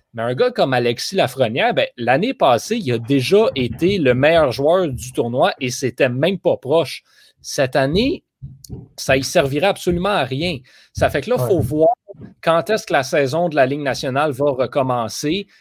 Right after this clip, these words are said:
Speaker 1: quand est-ce que les camps d'entraînement vont recommencer. Si Lafrenière peut aller s'entraîner avec les Rangers au lieu d'aller au championnat junior, ben, selon moi, il y a pas d'affaire à aller jouer pour Équipe Canada junior parce que ça va lui servir strictement à rien à part à aller perdre son temps.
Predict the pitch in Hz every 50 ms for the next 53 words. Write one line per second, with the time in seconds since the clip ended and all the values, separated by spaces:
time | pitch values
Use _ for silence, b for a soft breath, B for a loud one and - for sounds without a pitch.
0 | b b - 147 123 - 180 175 - - 151 131 120 123 - 175 196 202 196 175
1 | 135 - 151 135 139 160 175 151 147 147 127 123 117 - 139 123 117 110 107 -
2 | - 190 202 165 b b b b b - - - 233 240 233 214 - - - 135
3 | 123 131 165 208 208 - - 151 147 143 127 123 139 165 190 175 - 151 123 120
4 | 123 127 127 120 139 175 180 139 131 113 - 131 123 117 120 117 117 110 101 127
5 | 143 175 185 135 131 123 117 127 156 143 131 117 131 151 143 - - 123 110 -
6 | 131 123 131 143 131 - - 113 117 135 170 190 180 b b b b b - 117
7 | 107 - - 185 180 151 120 113 120 147 156 131 117 113 - _ _ _ _ _
8 | _ - 165 175 147 123 107 - 165 170 156 131 123 117 113 110 113 117 113 113
9 | 120 143 139 - 139 117 117 120 - - 151 - - 135 117 110 110 110 113 135
10 | 123 - 120 123 160 202 208 - 131 117 - - 139 135 - - _ - - -
11 | 131 110 131 131 127 120 - - 131 110 127 156 151 - - 127 123 - 143 131
12 | 143 143 131 113 - 117 127 151 175 180 B B B B B - 127 127 175 170
13 | 175 156 143 123 123 123 - - 147 127 123 - 127 110 104 - - 139 123